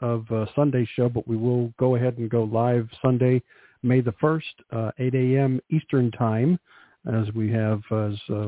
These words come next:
Ron mentioned at the beginning of the show, Adam, uh, from England, uh,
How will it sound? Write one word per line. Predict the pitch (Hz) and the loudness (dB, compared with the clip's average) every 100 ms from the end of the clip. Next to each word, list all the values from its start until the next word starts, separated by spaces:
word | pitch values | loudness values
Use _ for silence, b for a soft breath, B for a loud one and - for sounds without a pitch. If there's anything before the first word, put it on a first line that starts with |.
| - | -2
Ron | 117 127 123 | 2 2 2
mentioned | 123 - | 0 0
at | 117 | -4
the | 113 | -4
beginning | 117 127 120 | 0 2 2
of | |
the | 110 | -2
show, | - 127 - | 0 0 2
Adam, | 131 147 170 160 b b b b | 0 2 2 2 b b b b
uh, | 127 123 120 | 0 4 2
from | - 127 135 | 2 2 4
England, | 151 143 143 139 131 | 4 2 0 0 -2
uh, | 113 | -4